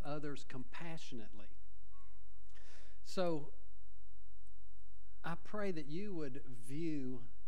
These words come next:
the people that you're praying for as God views them. And I can remember years ago when I prayed for my father to be saved, and some of you know this story, but it's quite amazing,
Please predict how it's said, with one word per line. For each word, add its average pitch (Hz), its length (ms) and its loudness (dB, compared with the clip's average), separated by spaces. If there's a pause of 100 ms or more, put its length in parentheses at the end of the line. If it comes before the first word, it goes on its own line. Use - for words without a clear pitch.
(120)
the 127 80 0
people 160 300 0
that 143 120 -2
you're 135 120 0
praying 190 380 0 (100)
for 123 340 0 (400)
as 139 240 0
God 156 540 0 (260)
views 127 540 0
them. 107 180 0 (2000)
And 131 100 0
I 151 80 0
can 147 120 0
remember 147 400 0
years 143 340 0
ago 143 320 0
when 127 120 0
I 120 100 0
prayed 135 320 0
for 131 80 0
my 120 180 0 (680)
father 127 400 0 (720)
to 135 80 0
be 135 120 0
saved, 127 580 0
and 110 180 0 (200)
some 156 200 0
of 131 120 0
you 135 120 0
know 135 320 0
this 131 160 0
story, 143 500 0
but 117 140 0
it's - 180 0 (100)
quite 156 420 0
amazing, 120 640 0